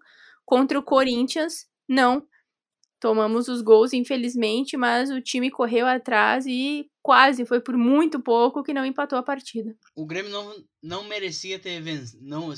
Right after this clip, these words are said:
Speaker 2: mesmo se vencesse, não de-, não merecia ter vencido somente por causa daquele segundo gol do Corinthians. É, cara, é uma, a jogada daquele gol, cara, era assim, tipo, acaba o jogo, dá pra elas a vitória, porque
Speaker 1: <laughs> Entrega a taça.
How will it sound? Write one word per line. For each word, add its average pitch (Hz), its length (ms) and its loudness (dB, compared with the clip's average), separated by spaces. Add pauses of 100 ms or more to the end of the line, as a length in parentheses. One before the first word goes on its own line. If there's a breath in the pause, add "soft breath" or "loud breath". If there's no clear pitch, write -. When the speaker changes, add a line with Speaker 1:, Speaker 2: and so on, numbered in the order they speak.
(100)
Speaker 2:
mesmo 190 260 -10
se 214 160 -10
vencesse, 160 640 -10 (420 soft breath)
não 170 240 -10
de-, 226 220 -10
não 180 200 -12
merecia 196 480 -10
ter 190 200 -16
vencido 170 400 -10
somente 196 560 -10
por 190 120 -20
causa 175 300 -8
daquele 170 480 -10 (220 soft breath)
segundo 170 440 -10
gol 160 200 -8
do 156 100 -12
Corinthians. 147 480 -10
É, 143 80 -12
cara, 139 380 -12 (120)
é 147 360 -14
uma, 165 320 -10
a 156 180 -4
jogada 170 500 -8
daquele 156 360 -8
gol, 135 320 -10
cara, 113 260 -16 (300)
era 165 160 -6
assim, 170 180 -8
tipo, 175 220 -8
acaba 175 320 -4
o 196 60 -4
jogo, 175 440 -6
dá 165 160 -2
pra 180 240 -4
elas 156 300 -6
a 151 60 -8
vitória, 135 460 -14
porque - 220 0
Speaker 1:
<laughs> - 100 -4
Entrega 240 340 6
a 302 40 0
taça. 226 400 0